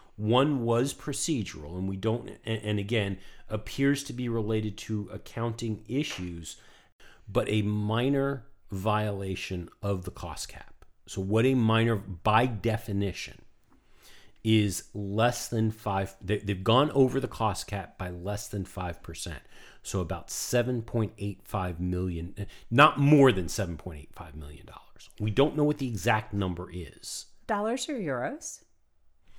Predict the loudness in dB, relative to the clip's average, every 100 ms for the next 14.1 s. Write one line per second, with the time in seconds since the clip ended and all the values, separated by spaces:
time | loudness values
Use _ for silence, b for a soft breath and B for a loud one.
0 | B B B -12 0 2 4 2 -2 -4
1 | -4 -6 -8 -14 -20 -20 -20 -14 -14 -12
2 | -16 -16 -18 -20 _ -20 -20 -20 -20 -20
3 | -20 -12 -10 -8 -10 -12 -12 -10 -12 -16
4 | -18 -20 -20 -20 -20 _ -20 -20 -20 -20
5 | -20 _ -20 0 0 0 -6 0 0 0
6 | -4 -8 -2 -2 -2 -8 -8 -8 -8 -8
7 | -6 -10 -12 -12 -12 -10 -10 -8 -8 -8
8 | -8 -6 -6 -8 -10 -12 -12 -10 -10 -10
9 | -14 -20 -6 0 0 2 0 0 0 0
10 | 2 2 2 2 2 0 -2 -2 0 0
11 | -2 0 0 -2 -8 -10 -8 -4 -4 -2
12 | -2 -2 -6 -6 -4 -4 -4 -2 -2 -2
13 | -2 -2 -2 -4 -6 -8 -14 -20 -20 -18